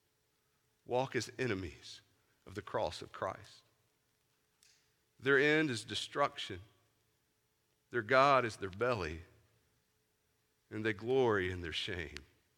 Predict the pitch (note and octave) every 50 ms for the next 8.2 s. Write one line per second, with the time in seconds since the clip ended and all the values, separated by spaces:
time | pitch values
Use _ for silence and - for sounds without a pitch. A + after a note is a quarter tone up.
0 | _ _ _ _ _ _ _ _ _ _ _ _ _ _ _ _ _ _ _ _
1 | F#2+ G2+ F#2 G2 G2 G2 G#2+ A2+ B2 C3+ C#3 D3 D3+ D3 C3 - - - - D3
2 | C3 A2+ E2 - - - _ _ _ _ _ _ _ _ _ _ _ _ _ _
3 | _ _ _ _ _ - F2+ F2+ F2+ - - - A2 A2+ G#2 - - - D2 D#2+
4 | D#2+ - - F2+ F2 E2 D2 - _ _ _ _ - - - _ _ _ _ _
5 | _ _ _ _ _ _ _ _ _ _ _ _ _ _ _ _ _ A#2+ A#2+ -
6 | - B2 C#3 D3 D#3 D#3 D3 - - - C#3+ C3+ C3 B2 - - C#3 A#2+ A2 -
7 | - - B2 B2 B2+ A#2 - - B2 A#2+ A2 C3+ B2+ B2 A#2 - - D#3+ D#3 C#3
8 | C3 A2+ G2+ G2+